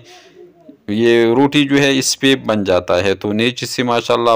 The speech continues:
बहुत ज़बरदस्त और ऊपर से जो है वो भी सुर्ख, आप लोग ख़ुद देख सकते हो। हम जो है घर में वो आटे, ये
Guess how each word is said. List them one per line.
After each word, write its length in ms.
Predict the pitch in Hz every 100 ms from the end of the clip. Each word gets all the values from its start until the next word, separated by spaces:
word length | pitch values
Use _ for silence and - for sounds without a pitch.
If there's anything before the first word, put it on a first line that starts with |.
| 117
बहुत 260 | 113 104
ज़बरदस्त 540 | 104 120 123 123 117 -
और 260 | 101 101 101
ऊपर 240 | 107 113
से 180 | - 117
जो 140 | 110 110
है 140 | 113
वो 180 | 104 101
भी 140 | 110 104
सुर्ख, 360 | - 87 - - _ _ _ _ _ - -
आप 240 | 104 110 117
लोग 320 | 117 113 -
ख़ुद 100 | 110 104 98
देख 200 | 110 113
सकते 340 | 120 117 113
हो। 220 | 110 113 110 _ _ _ _ _ _ _ _ _ _ _
हम 160 | 127 147
जो 80 | 139
है 180 | 143 139
घर 220 | 127 135
में 140 | 131 127
वो 160 | 123 120
आटे, 320 | 117 120 131 127 127
ये 400 | 123 120 117